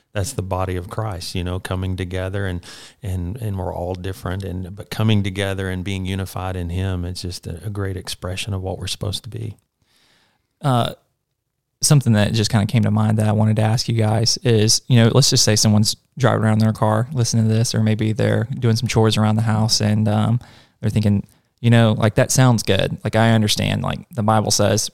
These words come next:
Speaker 2: you know, we're supposed to be unified with other people. We need to get other people around us who are different than us. But, like, is there any value, is there any benefit on the,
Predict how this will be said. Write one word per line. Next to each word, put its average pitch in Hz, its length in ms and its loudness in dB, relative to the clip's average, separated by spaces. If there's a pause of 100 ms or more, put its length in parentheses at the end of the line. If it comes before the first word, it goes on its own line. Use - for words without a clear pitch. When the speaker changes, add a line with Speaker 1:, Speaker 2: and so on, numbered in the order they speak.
Speaker 2:
you 120 60 -4
know, 107 80 0
we're 107 80 2
supposed 131 220 2
to 123 60 -8
be 123 60 0
unified 113 440 4
with 117 100 0
other 113 160 4
people. 104 640 -2
We - 80 -2
need 110 140 0
to 110 60 -2
get 113 120 2
other 117 180 4
people 117 300 0
around 113 260 4
us 113 140 0
who 120 80 0
are 117 60 2
different 104 340 -4
than 104 120 0
us. 104 360 -2 (800)
But, 120 280 0
like, 113 200 2
is 113 140 0
there 120 160 4
any 139 260 6
value, 113 520 4
is 107 100 2
there 113 100 4
any 113 100 4
benefit 110 460 2
on 110 80 2
the, 107 200 -2